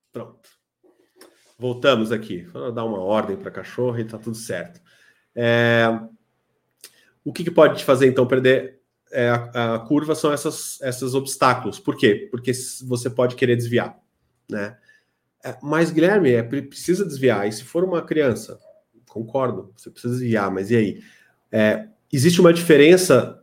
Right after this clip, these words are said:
muito acentuada entre querer desviar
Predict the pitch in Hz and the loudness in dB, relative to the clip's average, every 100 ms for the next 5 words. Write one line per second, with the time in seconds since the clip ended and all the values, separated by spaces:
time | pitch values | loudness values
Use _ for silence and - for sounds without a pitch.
0 | _ _ _ _ 131 135 143 147 151 160 | _ _ _ _ -4 -4 -2 -2 2 6
1 | 180 214 220 - 226 247 - - 120 147 | 8 8 6 2 0 -2 -10 -14 -6 -4
2 | 139 135 117 120 135 156 180 - 135 135 | -2 0 2 2 2 -2 -2 -6 -2 -2
3 | 131 120 107 - - _ _ _ _ - | 0 -2 -2 -6 -20 _ _ _ _ 2
4 | 139 170 190 160 147 123 165 175 - _ | 6 8 6 4 4 6 4 0 -12 _